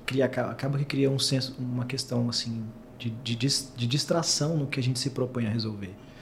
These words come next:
Eu acho que se a gente consegue enxugar, enxuga, tira ali aquilo que não é tão essencial, tira aquilo que é mais irrelevante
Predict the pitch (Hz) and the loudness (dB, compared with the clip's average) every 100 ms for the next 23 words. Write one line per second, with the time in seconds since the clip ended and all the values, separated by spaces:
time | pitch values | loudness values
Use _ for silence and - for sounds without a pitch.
0 | - - - - - - - 123 127 - | -18 -18 -20 -20 -20 -12 -2 2 4 2
1 | - 151 143 123 - - - - - 127 | 2 2 2 0 -6 -16 -16 -2 2 6
2 | 156 - 151 - 120 131 190 - 170 123 | 4 4 2 4 4 4 4 4 2 2
3 | 113 98 - - 143 - 214 196 120 107 | 2 0 -6 -4 2 4 4 4 2 0
4 | - - - - 190 170 160 147 151 147 | -10 -12 -2 2 6 8 6 4 2 0
5 | 143 139 139 135 131 123 117 110 135 123 | 2 2 2 0 0 0 0 -2 0 0
6 | - 123 113 104 - - - - 143 143 | 2 2 2 -2 -6 -12 -4 0 2 2
7 | 139 131 - 123 120 - - - - 120 | 0 -2 -2 0 -2 -4 -12 -14 0 4
8 | 123 123 123 127 117 120 123 110 - | 6 6 2 0 0 2 2 2 -2